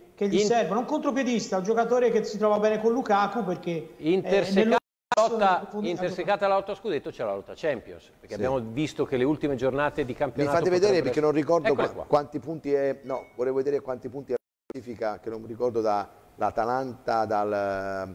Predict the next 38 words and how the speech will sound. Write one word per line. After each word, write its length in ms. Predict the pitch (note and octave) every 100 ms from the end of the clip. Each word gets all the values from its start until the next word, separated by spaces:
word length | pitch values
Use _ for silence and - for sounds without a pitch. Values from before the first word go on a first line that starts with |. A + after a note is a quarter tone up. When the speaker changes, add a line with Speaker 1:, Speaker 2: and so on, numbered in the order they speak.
| - -
Speaker 3:
eh, 60 | G#2
l'Inter 540 | A2+ B2 G#2+ A2 G#2+
e 220 | G2+ G2
da 200 | G2 F#2+
quanti 280 | F2 A2 G2+
punti 260 | G2+ F#2+ F2+
era 100 | E2+
l'Atalanta? 280 | E2 E2 D#2+
Speaker 2:
Allora, 220 | B2 G2+ -
l'Atalanta 540 | C#3 E3 F3+ A#3 -
Speaker 3:
È 40 |
Speaker 2:
è 20 | E3+
Speaker 3:
a 20 |
Speaker 2:
a 40 |
Speaker 3:
sei 160 | C3+ -
punti 100 | F3
da 60 | F3
lì. 80 | D#3
Speaker 2:
quarantotto 360 | C#3+ G3 A#2+ F3
punti, 400 | B2+ A2 E2+ A2
Speaker 3:
È 20 |
a 40 |
sei 80 | B2
Speaker 2:
l'Inter 200 | G#3+ F#3
ne 60 | E3+
ha 60 |
Speaker 3:
punti 80 | D3
da 60 | A2
lì. 60 | D#3+
Speaker 2:
cinquantaquattro, 840 | - C#3 C#3+ C#3 G2 E2 - G2+
la 120 | B2
Lazio 280 | E3 D#3 D3+
sessantadue, 680 | - D3+ F#3+ F3+ G#3 B3+ C4
la 60 |
Juventus 360 | F#3+ D#3 D3 C3
Speaker 3:
Sì, 80 | -
sì. 40 | A#2+
Speaker 2:
sessantatré. 460 | A2+ G#2 G2 -